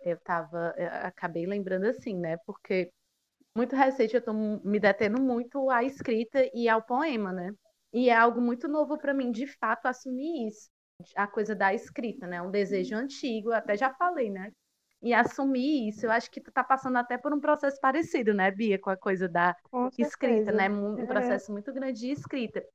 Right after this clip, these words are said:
Speaker 1: E assim, por ser algo novo, eu ficava, gente, é, é, é, eu ficava querendo escrever,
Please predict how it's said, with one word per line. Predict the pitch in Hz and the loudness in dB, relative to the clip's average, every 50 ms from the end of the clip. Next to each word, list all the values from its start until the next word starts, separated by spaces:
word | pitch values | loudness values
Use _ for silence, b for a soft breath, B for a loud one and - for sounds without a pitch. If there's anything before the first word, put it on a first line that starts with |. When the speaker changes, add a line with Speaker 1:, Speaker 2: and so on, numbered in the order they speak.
| _ - | _ -2
Speaker 1:
E | 262 262 262 | 2 4 4
assim, | 320 - - - - 349 285 254 226 220 - - _ _ _ _ _ _ _ _ _ _ _ _ _ _ _ _ _ _ _ _ _ _ _ _ _ _ | 4 2 -2 -6 -4 -2 0 0 0 -2 -4 -8 _ _ _ _ _ _ _ _ _ _ _ _ _ _ _ _ _ _ _ _ _ _ _ _ _ _
por | - 294 302 349 392 415 | 6 8 8 8 6 4
ser | 392 - 339 302 277 262 | -2 0 0 2 4 4
algo | 240 226 226 226 214 208 | 4 4 2 2 0 -2
novo, | 196 196 196 202 226 254 254 247 196 180 180 190 - _ _ _ _ _ _ _ _ _ _ _ _ _ _ | -2 0 2 4 6 6 6 6 4 -4 -10 -12 -12 _ _ _ _ _ _ _ _ _ _ _ _ _ _
eu | - 294 | -6 -6
ficava, | 294 - 320 - - - 254 220 208 208 226 - - - | -4 -4 -8 -8 -4 0 0 2 2 0 -2 -8 -10 -10
gente, | - 403 415 392 311 269 - - 233 220 - _ _ _ _ | -6 -2 -2 -2 -2 -4 -6 -8 -8 -8 -10 _ _ _ _
é, | 220 226 - - 269 - - - - 147 | -10 -10 -8 -6 -8 -10 -10 -10 -10 -12
é, | - | -12
é, | - - | 2 4
eu | 302 277 254 | 4 4 4
ficava | - - - 359 339 349 359 | 2 0 2 2 2 2 2
querendo | 359 320 302 269 269 262 262 240 | 0 2 6 6 6 6 6 4
escrever, | 262 - - - 247 196 202 196 175 - 214 220 233 226 208 202 - | 0 0 0 0 0 2 2 0 0 2 6 6 8 6 6 4 -2